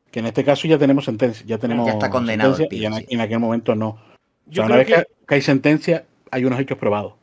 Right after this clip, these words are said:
Speaker 2: Sí, total.
Speaker 3: decir que, decir que defiende algo así,
Speaker 2: Yo
Speaker 3: simplemente
Speaker 2: creo que
Speaker 3: porque,
Speaker 2: es un poco
Speaker 3: porque
Speaker 2: gordo, ¿eh?
Speaker 3: económicamente, porque económicamente te puede, puede ser que en un futuro te sea rentable o no.
Speaker 2: Qué mensaje, ¿no?
Speaker 3: Como, eh,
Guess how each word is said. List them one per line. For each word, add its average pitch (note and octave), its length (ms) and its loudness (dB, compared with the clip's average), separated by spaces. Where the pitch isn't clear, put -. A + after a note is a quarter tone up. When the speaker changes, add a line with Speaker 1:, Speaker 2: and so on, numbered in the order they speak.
Speaker 2:
Sí, - 140 -16
total. D3+ 160 -10
Speaker 3:
decir G#3+ 320 -8
que, G#3+ 160 -4
decir F3 520 -12
que G3+ 120 -6
defiende C3+ 720 -10
algo E3 340 -12
así, F#3+ 420 -14
Speaker 2:
Yo - 60 -20
Speaker 3:
simplemente E3 440 -4
Speaker 2:
creo D3+ 100 0
que D#3 60 0
Speaker 3:
porque, D3 180 -4
Speaker 2:
es C3 120 -6
un D3 140 -6
poco C#3 140 -4
Speaker 3:
porque C#3 80 0
Speaker 2:
gordo, A2 80 0
¿eh? G2 40 0
Speaker 3:
económicamente, F#3 720 -2
porque C#3+ 280 -10
económicamente D3+ 960 -8
te C#3+ 120 -6
puede, E3 540 -6
puede D#3+ 260 -10
ser E3+ 100 -14
que E3+ 60 -8
en E3+ 40 -8
un C3+ 60 -12
futuro E3+ 240 -10
te C#3 120 -12
sea E3 140 -8
rentable D3+ 420 -4
o C#3+ 40 -2
no. D#3 200 -6
Speaker 2:
Qué B2+ 120 -4
mensaje, C#3+ 460 -4
¿no? G#2 60 -8
Speaker 3:
Como, F3+ 260 -6
eh, G#3 240 -6